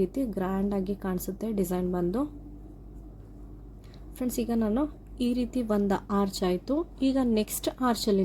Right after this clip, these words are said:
ನಾನು ಬೇರೆ ರೀತಿ, ಅದು ಕೂಡ ಸ್ಲ್ಯಾಂಟಿಂಗ್ ಆರ್ಚೇನೆ, ಆದರೆ ಹಾಕೋ ಮೆಥಡ್ ಕೂಡ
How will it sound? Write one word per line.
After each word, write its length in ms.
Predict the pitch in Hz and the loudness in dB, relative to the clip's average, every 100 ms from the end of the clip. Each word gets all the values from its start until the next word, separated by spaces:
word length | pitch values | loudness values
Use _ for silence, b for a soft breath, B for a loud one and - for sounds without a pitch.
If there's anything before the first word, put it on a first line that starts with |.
| 190 | 4
ನಾನು 140 | 208 285 202 | 4 2 4
ಬೇರೆ 200 | 226 214 196 | 6 6 4
ರೀತಿ, 160 | 180 - 226 | 2 -2 0
ಅದು 120 | 240 262 | 2 4
ಕೂಡ 100 | 269 285 | 2 2
ಸ್ಲ್ಯಾಂಟಿಂಗ್ 480 | - 190 202 226 226 202 | 4 4 4 2 2 2
ಆರ್ಚೇನೆ, 340 | 190 180 226 320 B B B - | 0 -2 0 -2 B B B -2
ಆದರೆ 160 | 254 277 | 2 4
ಹಾಕೋ 240 | 233 226 247 208 | 4 2 2 2
ಮೆಥಡ್ 260 | 202 202 - | 2 0 2
ಕೂಡ 120 | 202 | 2